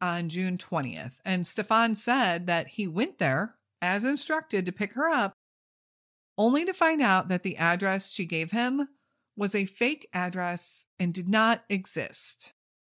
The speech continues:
What I also kinda think is interesting is, aside from the fact that Terry didn't take her own car and needed to get rides, is Stefan didn't talk to Terry for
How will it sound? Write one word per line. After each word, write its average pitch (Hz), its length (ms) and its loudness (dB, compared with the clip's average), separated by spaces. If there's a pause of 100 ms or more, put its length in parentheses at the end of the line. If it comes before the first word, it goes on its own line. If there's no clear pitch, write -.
(420)
What 226 100 -4
I 240 80 0
also 381 380 2
kinda 220 280 2
think 196 300 -2
is 170 140 -4
interesting 151 680 -6
is, 147 460 -6 (160)
aside 359 360 -2
from 247 160 -2
the 208 100 0
fact 175 340 0
that 165 140 -4
Terry 175 280 -2
didn't 160 220 -2
take 180 220 -6
her 143 140 -2
own 202 200 2
car 143 320 -4
and 143 80 -8
needed 156 280 -8
to 143 360 -2
get - 260 -8
rides, 180 680 -2 (800)
is 247 220 0
Stefan 330 540 -2
didn't 240 300 2
talk - 320 -2
to 196 100 -6
Terry 160 380 -2
for 156 680 -4